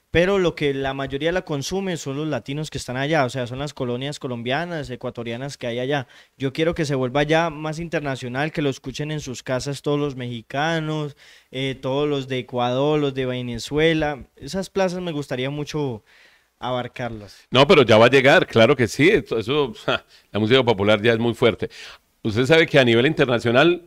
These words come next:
Speaker 2: lo, su contenido le llaman es música regional colombiana.
Speaker 1: Sí, música
Speaker 2: Así
Speaker 1: regional
Speaker 2: hay que
Speaker 1: colombiana.
Speaker 2: llamarla hacia afuera, ¿no?
Speaker 1: Incluso en
Speaker 2: <laughs>
Speaker 1: estos días estaba hablando con Jason y me dice,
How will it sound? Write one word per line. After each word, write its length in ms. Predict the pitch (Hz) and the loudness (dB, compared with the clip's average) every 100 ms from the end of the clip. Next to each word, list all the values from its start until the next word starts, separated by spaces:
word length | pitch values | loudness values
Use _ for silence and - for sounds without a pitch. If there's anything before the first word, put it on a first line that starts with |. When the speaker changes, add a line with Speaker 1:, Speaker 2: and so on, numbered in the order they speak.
| _ | _
Speaker 2:
lo, 420 | - 113 110 110 113 | 0 4 4 4 0
su 140 | 120 | 0
contenido 400 | 117 113 107 135 | 0 2 2 4
le 100 | 139 | 4
llaman 280 | 123 135 139 | 4 2 2
es 140 | 139 - _ - | 0 -6 _ 0
música 540 | 120 170 - - 156 | 4 4 4 2 2
regional 540 | 117 117 101 104 104 | 4 4 6 4 2
colombiana. 480 | - 107 107 226 98 | 4 4 4 2 -2
Speaker 1:
Sí, 240 | - 151 135 | -4 -8 -8
música 380 | 127 135 143 156 | -6 -8 -2 0
Speaker 2:
Así 60 | 151 | 2
Speaker 1:
regional 100 | 139 | 4
Speaker 2:
hay 140 | 127 127 | 4 4
que 80 | |
Speaker 1:
colombiana. 320 | 127 127 131 135 | 4 4 6 4
Speaker 2:
llamarla 220 | - 117 | 2 -2
hacia 260 | 107 - 92 | -2 0 -2
afuera, 380 | - 127 104 | 4 4 4
¿no? 180 | 110 143 - | 0 -4 -6
Speaker 1:
Incluso 400 | 147 127 139 156 | -6 -2 -2 -2
en 80 | 175 | -2
Speaker 2:
<laughs> 20 | |
Speaker 1:
estos 180 | 160 175 | -4 0
días 180 | 180 165 | 0 0
estaba 220 | 139 151 | 2 2
hablando 260 | 165 170 | 0 -2
con 180 | 170 165 | -6 -6
Jason 340 | 147 160 156 160 | -4 -4 -4 -6
y 80 | |
me 120 | 147 127 | -8 -8
dice, 360 | 123 139 139 | -8 -8 -10